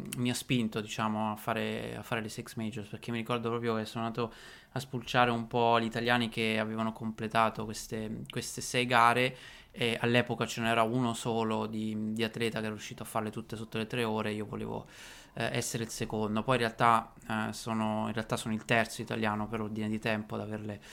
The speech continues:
completate tutte sotto le tre ore, perché qualcuno è riuscito a correre prima di me la, la maratona di Tokyo, che, che è sicuramente la, una delle più complicate da,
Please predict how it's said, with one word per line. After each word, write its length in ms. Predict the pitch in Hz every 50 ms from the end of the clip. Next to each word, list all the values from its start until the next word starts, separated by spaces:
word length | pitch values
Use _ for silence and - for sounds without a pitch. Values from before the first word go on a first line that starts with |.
| - - - - - -
completate 580 | - 123 117 110 110 120 113 - 120 113 120 113
tutte 220 | 117 - - 113
sotto 460 | 110 113 - - 120 113 113 110 113
le 140 | 110 113 113
tre 160 | 110 120 120
ore, 240 | 113 113 110 110 110
perché 260 | 104 101 - - 113 -
qualcuno 560 | - - - - - 120 110 110 113 113 - -
è 60 | -
riuscito 300 | 120 110 - - - -
a 60 | 110
correre 300 | - - 120 110 110 107
prima 280 | 104 - 113 107 110 107
di 100 | 107 107
me 220 | 107 107 104 101 - - - - - - - - - -
la, 640 | - 120 117 110 107 110 107 107 110 113 117 117 117 113
la 80 | 110
maratona 360 | 113 117 117 117 - 123 120
di 120 | 123 135 123
Tokyo, 380 | 123 113 110 107 - - 110
che, 320 | 104 - 110 107 107 107 110
che 100 | - 117
è 20 | 110
sicuramente 520 | - - - - 110 107 110 110 110 113
la, 300 | 107 107 104 104 104 110 110
una 140 | 110 110 110
delle 120 | 107 107
più 160 | 107 - 110
complicate 720 | - - 110 104 - - 107 104 - 107 104 101 - - 107
da, 220 | 107 110 113 113